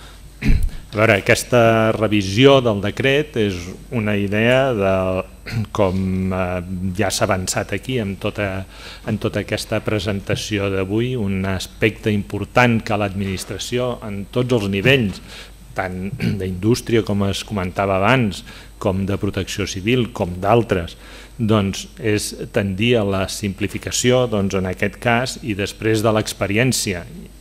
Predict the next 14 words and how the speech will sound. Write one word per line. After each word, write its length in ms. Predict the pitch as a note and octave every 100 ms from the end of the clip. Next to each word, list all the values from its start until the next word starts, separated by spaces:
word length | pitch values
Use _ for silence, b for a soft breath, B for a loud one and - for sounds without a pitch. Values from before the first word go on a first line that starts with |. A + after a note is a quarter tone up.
| - -
de 440 | A#2 G2+ G2 G2 F2
l'aplicació 880 | F#2 F#2 F#2 A2 - F#2+ - G#2+ A2
del 160 | G#2
decret 320 | G2+ G2+ A2
vuitanta-dos 640 | G2+ G#2 G#2 G#2 G2+ G#2+ F#2+
dos 160 | G#2 A2+
mil 200 | G2 G2
deu, 220 | B2+ A#2+
que 180 | - F#2+
ja 280 | F2+ G2 G2+ - B B B B -
porta, 440 | G#2+ G#2+ - G2+
doncs, 400 | F#2 G2 F#2+ F2 F#2
des 280 | F#2+ F2
de 140 | F2+